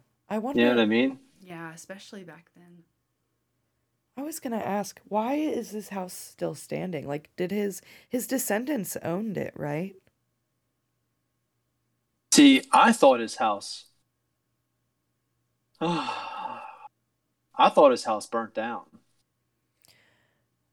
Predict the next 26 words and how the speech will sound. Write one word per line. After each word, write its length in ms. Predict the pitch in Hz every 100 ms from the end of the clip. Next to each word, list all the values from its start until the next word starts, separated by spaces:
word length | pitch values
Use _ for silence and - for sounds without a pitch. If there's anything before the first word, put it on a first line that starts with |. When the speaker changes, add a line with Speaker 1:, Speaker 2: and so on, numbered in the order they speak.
| _ _
Speaker 1:
Well, 300 | 180 190 180
they 180 | 170 175
Speaker 2:
That's 200 | 240 202
what 80 | 180
I 120 | 185
Speaker 1:
tried 20 |
Speaker 2:
was 140 | 240 226
Speaker 1:
to 60 |
Speaker 2:
told, 20 | 175
Speaker 1:
burn 340 | 170 156 151
Speaker 2:
like, 240 | 110 104
Speaker 1:
it, 60 | - _ _ _ _ _ _ _ _
and 260 | 165 170 156
then 440 | 151 147 143 110 104
Speaker 2:
like 220 | - - - -
Speaker 1:
it 220 | 160 -
really 380 | 156 170 165 160
only 340 | 156 151 147
got, 240 | 147 143 143
like, 180 | 147 143
a 60 |
little 220 | 143 143
bit 240 | 139 143 - _
charred. 440 | - 147 - 151 - _ _ _
Speaker 3:
Yeah, 340 | 233 196 _
it 60 | 196